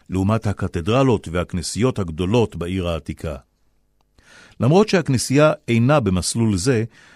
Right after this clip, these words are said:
מוצע להיכנס אליה לספוג את השקט העמוק שהיא משרה. לכנסייה יש גם חצר פנימית פרחונית נעימה, קפטריה, מסעדה ומלון.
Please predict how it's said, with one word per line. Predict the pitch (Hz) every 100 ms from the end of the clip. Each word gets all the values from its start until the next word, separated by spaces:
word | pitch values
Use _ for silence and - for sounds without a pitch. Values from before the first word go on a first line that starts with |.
| _ -
מוצע | 151 - 202
להיכנס | 175 127 127 123 143 131
אליה | 98 87 85 -
לספוג | 98 - 147 139
את | 139
השקט | 107 - 151 139 113
העמוק | 90 90 110 107
שהיא | - 85 85
משרה. | 80 - 85 71 - _ _ _ _ _ _ _
לכנסייה | 82 - 85 - 131 147
יש | 135 117
גם | 139 131
חצר | 123 - 151 147
פנימית | 123 107 127 139
פרחונית | - 98 - 107 139 143
נעימה, | 113 98 101 113 113 143 _ _
קפטריה, | - 80 101 - 147 135 120 120 - -
מסעדה | 95 - 107 92 110 110 110 _
ומלון. | - 95 90 76 69 62